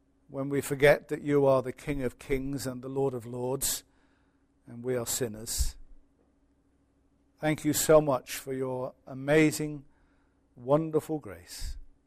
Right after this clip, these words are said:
Grant that we might respond to your love and your grace today, maybe for some for the first time.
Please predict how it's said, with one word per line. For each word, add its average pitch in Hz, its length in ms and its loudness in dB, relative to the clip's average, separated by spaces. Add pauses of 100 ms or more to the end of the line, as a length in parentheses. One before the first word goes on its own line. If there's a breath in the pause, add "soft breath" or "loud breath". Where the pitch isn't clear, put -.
(1040)
Grant 135 260 -4
that 143 80 -8
we 139 140 -2
might 131 260 0
respond 131 680 -6
to 127 400 -8
your 147 280 8
love 113 280 0
and 120 120 -14
your 127 200 -8
grace 139 400 -4
today, 117 400 -10 (400 soft breath)
maybe 160 340 4
for 147 220 2
some 160 320 8
for 165 160 -6
the 156 80 -2
first 165 340 4
time. 110 320 -14